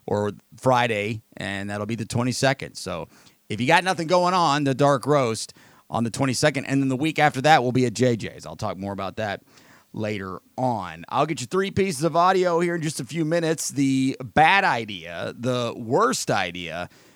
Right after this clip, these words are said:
and the coolest thing. That's kinda not cool at all, really, but the reason for pulling it was what made it the coolest thing. All that's coming up here, actually, in just a few minutes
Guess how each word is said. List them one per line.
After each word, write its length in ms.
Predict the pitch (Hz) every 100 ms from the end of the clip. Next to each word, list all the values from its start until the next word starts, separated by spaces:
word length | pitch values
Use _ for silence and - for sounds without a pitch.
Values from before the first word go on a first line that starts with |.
| _ -
and 500 | 135 131 131 123 98
the 120 | -
coolest 440 | 123 196 175 117 -
thing. 380 | 123 80 64 -
That's 260 | 101 - - _ -
kinda 220 | 185 170
not 260 | 156 135 -
cool 220 | 143 135
at 60 | 123
all, 220 | 120 120
really, 320 | 117 127 131
but 260 | 117 110 - -
the 140 | 156
reason 340 | 127 135 107 107
for 120 | 101
pulling 420 | - 127 131 98
it 180 | 85 - _ _ _ -
was 320 | 117 110 -
what 280 | 98 107 98
made 240 | 107 101
it 120 | 92 _
the 120 | 104
coolest 420 | 90 107 95 85
thing. 300 | 95 87 85 - _
All 160 | 107 113
that's 220 | 107 101
coming 240 | - 107
up 140 | 101 90
here, 200 | 98 92
actually, 400 | 90 120 - 87
in 140 | 82
just 280 | 90 110 -
a 120 | 101 _
few 220 | - 123
minutes 360 | 113 101 90 -